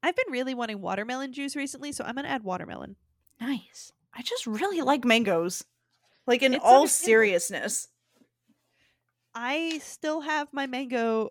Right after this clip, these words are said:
Speaker 1: uh, chapstick sitting in front of me, so.
Speaker 2: Oh, that stuff's the best.
Speaker 1: <sighs> Normal lemonades need some color. What are you going to add?
Speaker 2: What?
Speaker 1: You can add pea flower to make it blue.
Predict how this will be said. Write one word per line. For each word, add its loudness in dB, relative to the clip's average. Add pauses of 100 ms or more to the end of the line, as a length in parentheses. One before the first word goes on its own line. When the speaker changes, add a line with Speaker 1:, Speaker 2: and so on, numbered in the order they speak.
Speaker 1:
uh, 0
chapstick -6
sitting -10
in -16
front -14
of -18
me, -18
so. -16 (280)
Speaker 2:
Oh, -2
that -10
stuff's -6
the 2
best. -2 (2000)
Speaker 1:
<sighs> -8 (460)
Normal -4
lemonades -4
need -6
some -8
color. -4
What -4
are -2
you 0
going -8
to -10
add? -10 (760)
Speaker 2:
What? 0
Speaker 1:
You 4
can 6 (380)
add -4
pea 2
flower 0
to -10
make -4
it -6
blue. 0